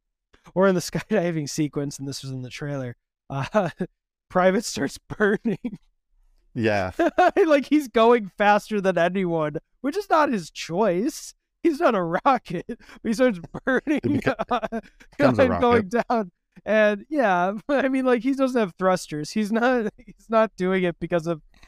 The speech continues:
Speaker 1: his own choice. And Skipper just goes, "No one likes a show-off, Private." <laughs> Like,
Speaker 2: <laughs>
Speaker 1: "All right, Skipper, you gotta get out of the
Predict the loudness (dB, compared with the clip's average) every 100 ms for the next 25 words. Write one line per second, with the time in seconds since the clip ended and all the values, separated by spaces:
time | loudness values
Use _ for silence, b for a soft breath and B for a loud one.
0 | -8 -2 -2 -2 -2 -2 -2 -8 -4 -4
1 | -2 -2 -4 -6 _ _ _ _ 0 2
2 | 4 4 4 2 -4 -4 0 2 4 4
3 | 2 -2 0 4 4 4 2 0 0 -2
4 | -2 0 -2 -12 -16 _ -8 -8 -10 -12
5 | -6 -6 -4 -6 -6 -4 0 0 0 -2
6 | -4 -2 0 2 2 2 2 2 2 -2
7 | -4 -2